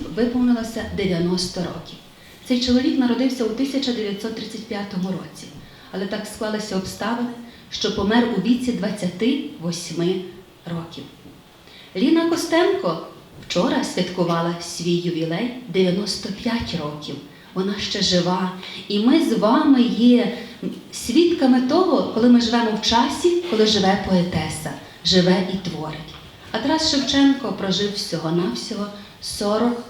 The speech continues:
сім років. Але скільки прожили, а скільки зробили для народу. Вони словом навчили нас розуміти історію свого народу,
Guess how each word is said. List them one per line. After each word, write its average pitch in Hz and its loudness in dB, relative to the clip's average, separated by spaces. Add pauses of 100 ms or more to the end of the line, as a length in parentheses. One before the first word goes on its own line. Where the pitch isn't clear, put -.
(220)
сім 165 -4 (440)
років. - -14 (540)
Але 175 0 (440)
скільки 294 -2
прожили, 190 -2 (420)
а - -6 (180)
скільки 226 0
зробили 175 2
для 175 -2
народу. 156 -6 (800)
Вони 220 4
словом 208 4 (280)
навчили 185 2
нас 165 2 (440)
розуміти 214 4
історію 175 2
свого 170 -2
народу, 160 -4